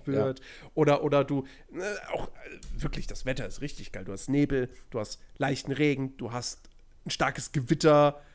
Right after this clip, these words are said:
Speaker 2: ähm, du hast Sonnenschein, äh, du hast natürlich den, den Tag-Nacht-Wechsel.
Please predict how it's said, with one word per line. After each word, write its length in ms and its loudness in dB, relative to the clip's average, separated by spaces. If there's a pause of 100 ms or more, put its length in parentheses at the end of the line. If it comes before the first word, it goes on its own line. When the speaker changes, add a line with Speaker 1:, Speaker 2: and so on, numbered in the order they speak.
(420)
Speaker 2:
ähm, 500 4 (320)
du 180 -2
hast 280 -4 (180)
Sonnenschein, 880 4 (600)
äh, 60 -10 (100)
du 100 0
hast 140 0
natürlich 340 6
den, 240 -4
den 220 -6
Tag-Nacht-Wechsel. 880 -2